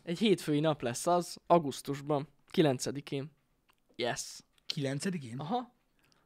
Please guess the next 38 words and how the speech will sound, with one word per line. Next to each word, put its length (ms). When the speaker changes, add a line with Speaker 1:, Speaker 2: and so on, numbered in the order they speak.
Speaker 1:
Én 160
is 80
ezt 140
számoltam, 460
be 80
is 100
írtam 220
a 60
ka-, 260
izé, 160
naptárba. 640
Speaker 2:
Hát 160
akkor 260
tizedikén 500
lesz 220
az 160
ezredik 360
H. 40
Speaker 1:
Akkor 160
tizedikén. 640
Speaker 2:
Na, 140
kilencedikén 420
én 80
nem 100
vagyok 180
itt. 240
Speaker 1:
Ja, 100
hogy 140
nem 220
vagy 200
itt? 480
Speaker 2:
Igen. 420
Úgyhogy 200
akkor 140
majd, 160
akkor 140
tizenhárom 460
nap. 160